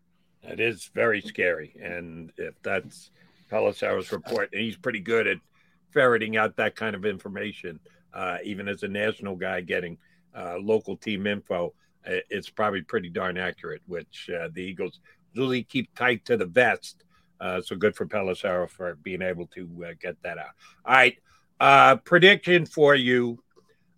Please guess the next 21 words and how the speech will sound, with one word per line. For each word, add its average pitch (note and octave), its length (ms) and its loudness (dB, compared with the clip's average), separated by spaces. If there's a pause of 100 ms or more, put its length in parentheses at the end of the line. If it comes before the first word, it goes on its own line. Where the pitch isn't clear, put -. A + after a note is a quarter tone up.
Lengthy C3 1120 0
prediction D3+ 640 0
down E3 320 2
the D#3+ 100 2
road. C3 680 4 (480)
Uh, G#2 520 -2 (180)
to A2 340 -6
check C#3 280 -4
this, - 340 -2
check C#3+ 260 -2
mark C#3+ 280 -2
this B2+ 240 -4
one C3 200 -2
and A2 120 -4
hold A#2 300 -2
me A#2+ 260 -6
to B2+ 200 -6
it A2 100 -4
if A2 140 -6 (460)
it A#2 260 -4
comes G#2 440 -6